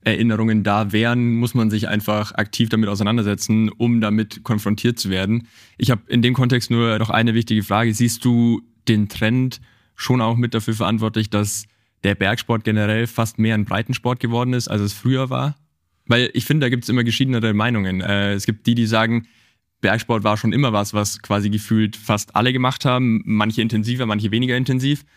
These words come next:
Ich hab schon manchmal die Wahrnehmung, dass es vor allem seit den Corona-Jahren einfach deutlich mehr geworden ist.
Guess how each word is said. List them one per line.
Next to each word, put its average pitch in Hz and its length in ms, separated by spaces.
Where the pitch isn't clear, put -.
Ich 131 120
hab 147 80
schon 151 140
manchmal 120 200
die 104 80
Wahrnehmung, 120 440
dass 110 160
es 110 260
vor 101 140
allem 117 160
seit 107 140
den 107 80
Corona-Jahren 110 580
einfach 107 200
deutlich 107 300
mehr 110 160
geworden 92 380
ist. 98 240